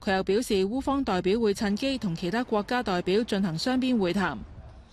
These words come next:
路透引述應邀與會嘅中國政府歐亞事務特別代表李輝話，縱然有唔少分歧，亦已經聽取唔同嘅立場，但重要嘅係彼此有共同原則。有歐盟官員形容國際會談正面，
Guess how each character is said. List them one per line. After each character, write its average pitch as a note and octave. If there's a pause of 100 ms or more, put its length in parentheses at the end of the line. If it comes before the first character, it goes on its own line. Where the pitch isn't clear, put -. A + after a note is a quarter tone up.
(320)
路 A#3
透 B3
引 A3+
述 A#3
應 A#3
邀 D4+
與 G3+
會 G#3
嘅 G#3+
中 C4+
國 G#3+
政 G3+
府 G3
歐 B3+
亞 G3
事 F#3+
務 F3+
特 F3
別 F3+
代 F3
表 F#3+
李 F#3+
輝 A#3+
話， F#3 (260)
縱 F#3+
然 A#3
有 G3+
唔 E3+
少 G3+
分 D4
歧， F3+ (280)
亦 G#3+
已 A3+
經 C#4+
聽 G#3+
取 G#3+
唔 A3+
同 F3
嘅 F3+
立 F3+
場， F3 (200)
但 A#3
重 A#3
要 A#3
嘅 A#3+
係 G3
彼 G3+
此 -
有 A3
共 F3+
同 F3+
原 E3
則。 A#3+ (1040)
有 A3
歐 D#4+
盟 G3+
官 C#4+
員 F3+
形 E3+
容 F3
國 G#3+
際 G#3+
會 F#3
談 E3+
正 G#3+
面， G3+